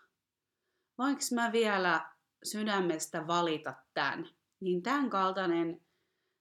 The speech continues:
niinku kysyminen on, on enemmän kuin normaalia ja ymmärrettävää. Ää, se taas usein, milloin tähän pitäisikö lähteä vai pitäisikö jäädä kysymykseen, alkaa liittyä enempi sitä ahdistusta on, jos me käydään tätä kau-,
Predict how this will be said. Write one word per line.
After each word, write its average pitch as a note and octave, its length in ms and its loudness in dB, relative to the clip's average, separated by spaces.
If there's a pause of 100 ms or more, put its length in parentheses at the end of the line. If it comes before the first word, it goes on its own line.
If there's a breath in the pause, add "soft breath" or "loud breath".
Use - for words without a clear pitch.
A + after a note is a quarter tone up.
(400)
niinku F#3+ 260 -4
kysyminen F#3+ 1000 2
on, F3+ 420 -2
on F#3 200 0
enemmän F3+ 540 0
kuin E3 220 -2
normaalia D#3 760 0
ja D3 200 -6
ymmärrettävää. D3+ 1300 -2 (880)
Ää, F#3 160 0
se C#4+ 300 -2
taas C4+ 300 2
usein, A3 640 -2 (800 soft breath)
milloin A3+ 380 0
tähän G3+ 300 -2
pitäisikö A3+ 520 0
lähteä G#3 420 0
vai F3+ 140 2
pitäisikö G#3 580 -2
jäädä G3 500 0
kysymykseen, F3+ 920 0
alkaa F3+ 480 2
liittyä F#3 400 -2
enempi G3+ 380 -2
sitä F3 260 0
ahdistusta G3 760 0
on, F#3 220 0
jos F#3 220 -2
me F#3 100 0
käydään G3+ 540 2
tätä D#3+ 200 -6
kau-, F3 440 2